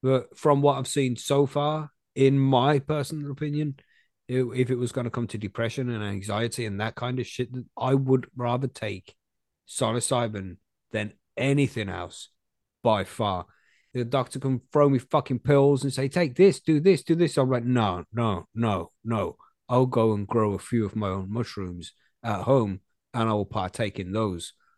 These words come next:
long before I accept anything from Big Pharma." And I'm sure many of our listeners would feel the same way.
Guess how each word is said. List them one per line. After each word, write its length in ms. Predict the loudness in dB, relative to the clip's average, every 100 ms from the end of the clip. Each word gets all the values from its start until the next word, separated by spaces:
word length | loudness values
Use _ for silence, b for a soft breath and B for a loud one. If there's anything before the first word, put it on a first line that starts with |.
| _
long 520 | -2 4 6 4 2 -4 _ _ -6
before 520 | -2 2 2 2 -2
I 100 | -4
accept 420 | -4 -4 -8 -6
anything 420 | -6 -6 -10 -12 -4
from 200 | -4 -4
Big 220 | -8 -8
Pharma." 420 | -6 -6 -8 -14 -20 b b b b -8
And 80 | -6
I'm 80 |
sure 220 | 2 4 6
many 220 | 6 4
of 100 | 4
our 80 | 0
listeners 360 | -2 -4 -10
would 140 | -12 -6
feel 160 | -6
the 60 | -4
same 240 | -10 -12
way. 140 | -14